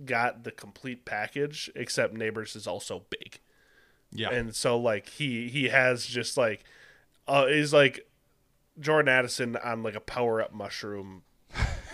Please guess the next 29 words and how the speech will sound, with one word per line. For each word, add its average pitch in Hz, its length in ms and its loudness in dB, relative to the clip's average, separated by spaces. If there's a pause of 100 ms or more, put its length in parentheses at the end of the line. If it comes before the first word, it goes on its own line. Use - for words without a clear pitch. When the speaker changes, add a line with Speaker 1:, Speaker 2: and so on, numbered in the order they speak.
Speaker 1:
<laughs> 160 840 6
from 123 240 0
Mario. 104 560 0 (1200)
Speaker 2:
That's 180 220 0
what 320 100 2
I 359 80 0
keep 202 320 -2 (440)
coming 156 340 2
back 131 360 2
to 123 260 0
with 113 220 -6
this 123 240 -4
class, 113 540 0
and 120 220 -6
especially 151 520 2
when 135 200 0
we 127 80 -2
think 135 260 -4
about 117 500 2
last 110 440 -2
year's 95 280 -6
class 92 460 -6
with 107 100 -10
the 104 80 -6
receivers, 95 760 -6
where 98 220 -4
it 98 80 -6
was 101 220 -6
like, 98 340 -4